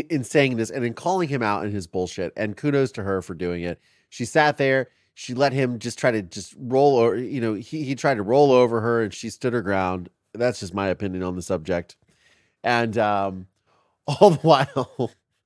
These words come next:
<laughs> Matt Harris is somewhere in the background here, uh, watching all this, <laughs> saying, "I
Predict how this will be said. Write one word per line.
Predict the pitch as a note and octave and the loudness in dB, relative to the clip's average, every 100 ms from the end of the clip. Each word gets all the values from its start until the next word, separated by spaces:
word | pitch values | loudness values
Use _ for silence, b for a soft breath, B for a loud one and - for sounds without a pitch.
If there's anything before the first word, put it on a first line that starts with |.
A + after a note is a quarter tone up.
| b b b b | b b b b
<laughs> | B2+ - - | -8 -8 -2
Matt | C#3+ D3 | -2 0
Harris | C#3+ B2+ A#2+ - | 0 2 0 -2
is | A2 - _ _ | -8 -10 _ _
somewhere | - C#3 C#3 | -2 2 2
in | B2+ | 2
the | A#2+ | 2
background | A2 A2+ - A#2 A2 G#2 | 4 4 2 0 0 -2
here, | G#2+ G2 G2+ - _ | -2 -2 -2 -6 _
uh, | G2+ G2 F#2+ | -2 0 0
watching | - G#2 G#2+ A2 | 2 0 0 -2
all | G2+ G2+ | 2 2
this, | F#2+ A2 | 2 -2
<laughs> | - - - - C#3 | -6 -14 -16 -8 0
saying, | C#3+ D3 D3 C#3+ D3 D#3+ - | 2 2 0 -6 -6 -10 -6
"I | E3 | -6